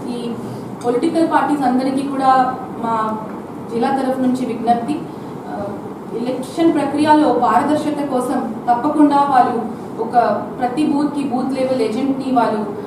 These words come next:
అపాయింట్ చేయగలిగితే, ఆ, వాళ్ళ సహా సహకారంతో ఈ పోల్ ప్రక్రియని ఇంకా పారదర్శకత మనం చేయగలుగుతాము. So,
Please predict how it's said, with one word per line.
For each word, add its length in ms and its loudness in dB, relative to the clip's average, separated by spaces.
అపాయింట్ 460 0
చేయగలిగితే, 640 0
ఆ, 200 -2
వాళ్ళ 220 4
సహా 280 4
సహకారంతో 760 2
ఈ 40 2
పోల్ 360 -2
ప్రక్రియని 400 0
ఇంకా 260 0
పారదర్శకత 540 0
మనం 540 -4
చేయగలుగుతాము. 800 -4
So, 80 0